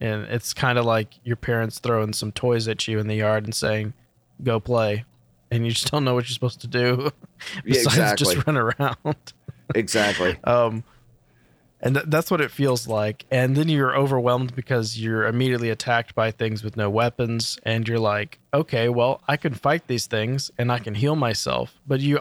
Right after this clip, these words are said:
Speaker 1: at the same time, in the back of your head, you're wondering if you're wasting resources, if you're wasting your time,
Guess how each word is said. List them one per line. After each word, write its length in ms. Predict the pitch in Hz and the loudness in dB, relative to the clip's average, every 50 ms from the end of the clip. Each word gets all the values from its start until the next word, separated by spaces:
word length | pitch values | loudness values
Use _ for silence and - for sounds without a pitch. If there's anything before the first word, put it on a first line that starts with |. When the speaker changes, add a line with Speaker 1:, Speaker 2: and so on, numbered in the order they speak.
| - | 0
Speaker 1:
at 220 | - 139 135 135 - | 0 0 0 0 -2
the 60 | - | -4
same 280 | 127 - - 160 160 151 | -2 0 2 2 2 0
time, 240 | 131 - 151 147 143 | 0 2 2 2 2
in 60 | 127 | 2
the 60 | 117 110 | 0 0
back 180 | 117 113 117 | 0 0 0
of 80 | 120 117 | -2 -4
your 100 | 107 104 | -4 -2
head, 220 | 123 127 131 131 | 0 0 0 2
you're 120 | 131 120 117 | 2 0 0
wondering 420 | 113 117 120 120 117 117 117 113 | 2 0 0 0 0 0 0 0
if 140 | 110 101 - - | -2 -4 -2 -2
you're 120 | 113 113 | 0 0
wasting 460 | 110 117 117 117 113 - - 104 107 104 | 2 2 2 2 0 -2 -4 -6 -2 0
resources, 920 | 120 139 143 131 - 151 139 131 131 131 - 139 131 123 123 120 - - | 0 2 2 0 0 0 0 0 0 0 -2 -2 -2 -2 -2 -4 -4 -6
if 140 | 113 - - | -8 -6 -4
you're 100 | 120 110 | -2 0
wasting 440 | 110 117 117 107 - - 123 107 101 | 0 0 0 0 -2 -4 -4 -4 -4
your 100 | - - | -6 -6
time, 540 | - - 143 131 127 123 120 120 120 117 | -4 -2 0 2 2 2 2 0 -2 -4